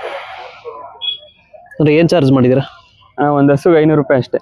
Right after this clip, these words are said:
Speaker 1: ಐನೂರು ರೂಪಾಯಿ.
Speaker 2: ಹ್ಮ್.
Speaker 1: So, in case ಒಂದ್ಸಲ ರಿಪೀಟ್ ಆದ್ರೆ ಫ್ರೀ
Speaker 2: ರಿಪೀಟ್
Speaker 1: ಬಿಟ್ಕೊಡ್ತೀರಾ?
Speaker 2: ಒಂದ್ ತಿಂಗಳು ಟೈಮ್ ಇರ್ತದೆ ಅಣ್ಣ.
Speaker 1: ಒಂದ್ ತಿಂಗಳೊಳಗೆ
Speaker 2: ಮತ್ತೆ
Speaker 1: ರಿಪೀಟ್ ಆದ್ರೆ
Speaker 2: ತಿರ್ಗಾ ಬಂದ್ರೆ
Speaker 1: ಬಿಟ್ಕೊಡ್ತೀರಾ?
Speaker 2: ಬಿಟ್ಕೊಡ್ತೀವಿ.
Speaker 1: So, ne-, ಇದು ಯಾವ ಊರಿಗೆ ಹುಟ್ಟುದಂತ ಯಾರು ಗೊತ್ತಾ?
Speaker 2: ಅಣ್ಣ, ಇದು ನಮ್ದೇ ಹಳೆ ಊರಿ ಇತ್ತು.
Speaker 1: ನಿಮ್ದು ಹಳೆ ಊರಿಗೆ ಹುಟ್ಟಿದ್ದು?
Speaker 2: ಹಾ, ಹಳೆ ಊರಿ ಹುಟ್ಟಿಗಿರ್ಲಿ,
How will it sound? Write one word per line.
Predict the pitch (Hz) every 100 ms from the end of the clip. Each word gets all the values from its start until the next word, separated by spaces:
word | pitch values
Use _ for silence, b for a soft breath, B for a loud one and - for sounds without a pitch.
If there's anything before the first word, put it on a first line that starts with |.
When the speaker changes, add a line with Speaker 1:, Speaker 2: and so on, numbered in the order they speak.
| 135
Speaker 1:
ಐನೂರು | 139 127
ರೂಪಾಯಿ. | 117 117
Speaker 2:
ಹ್ಮ್. | 131 120 123
Speaker 1:
So, | 165 151
in |
case | 151 156 165
ಒಂದ್ಸಲ | 147 156
ರಿಪೀಟ್ | 147 143 156
ಆದ್ರೆ | 160 190 196 160
ಫ್ರೀ | 151
Speaker 2:
ರಿಪೀಟ್ | 160
Speaker 1:
ಬಿಟ್ಕೊಡ್ತೀರಾ? | 208 202 175
Speaker 2:
ಒಂದ್ | 175 170
ತಿಂಗಳು | 190 208 190
ಟೈಮ್ | 180 185
ಇರ್ತದೆ | 165 143 131
ಅಣ್ಣ. | 120 117 - _
Speaker 1:
ಒಂದ್ | 151 139
ತಿಂಗಳೊಳಗೆ | 156 170 165
Speaker 2:
ಮತ್ತೆ | 156
Speaker 1:
ರಿಪೀಟ್ | 165 147
ಆದ್ರೆ | 156 196
Speaker 2:
ತಿರ್ಗಾ | 170 139
ಬಂದ್ರೆ | 127 160
Speaker 1:
ಬಿಟ್ಕೊಡ್ತೀರಾ? | 135 135 127 - 117
Speaker 2:
ಬಿಟ್ಕೊಡ್ತೀವಿ. | - - - 622 - _ - - 622 587 _ _ _ - - - - -
Speaker 1:
So, | - 156
ne-, | 165 - 165
ಇದು | 170
ಯಾವ | 156 180
ಊರಿಗೆ | 190 180
ಹುಟ್ಟುದಂತ | 165 160 151
ಯಾರು | 151 143
ಗೊತ್ತಾ? | 139 165 160 - _ _ -
Speaker 2:
ಅಣ್ಣ, | 156
ಇದು | 185 180 190
ನಮ್ದೇ | 170 185
ಹಳೆ | 180 156
ಊರಿ | 175 180 170
ಇತ್ತು. | 143 135 104 -
Speaker 1:
ನಿಮ್ದು | 143 139
ಹಳೆ | 131 147
ಊರಿಗೆ | 147 143
ಹುಟ್ಟಿದ್ದು? | 117 117
Speaker 2:
ಹಾ, | 139 139 117 - 131
ಹಳೆ | 139
ಊರಿ | 156 165 165
ಹುಟ್ಟಿಗಿರ್ಲಿ, | 156 135 151 160 151 151